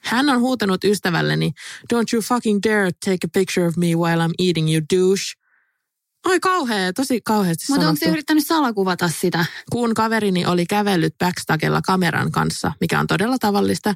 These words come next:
Speaker 1: eivätkä työntekijät siellä muutenkaan ikinä häiritse julkiksia. Hmm. Hauskin oli kyllä, että Dax oli kerran avautunut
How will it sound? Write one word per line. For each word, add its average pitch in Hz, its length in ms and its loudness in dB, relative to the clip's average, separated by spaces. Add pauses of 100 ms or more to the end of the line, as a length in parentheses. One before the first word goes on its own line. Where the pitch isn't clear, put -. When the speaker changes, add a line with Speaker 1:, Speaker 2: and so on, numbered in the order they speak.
(340)
Speaker 1:
eivätkä 175 360 0
työntekijät 170 500 0
siellä 165 220 -2
muutenkaan 156 520 0
ikinä - 220 -4
häiritse 135 420 -2
julkiksia. - 640 -2 (840)
Hmm. 226 220 0 (180)
Hauskin 233 400 0
oli 175 160 0
kyllä, 190 320 2
että 170 220 -4
Dax 202 160 0 (120)
oli 165 180 0
kerran 175 360 0
avautunut 190 580 0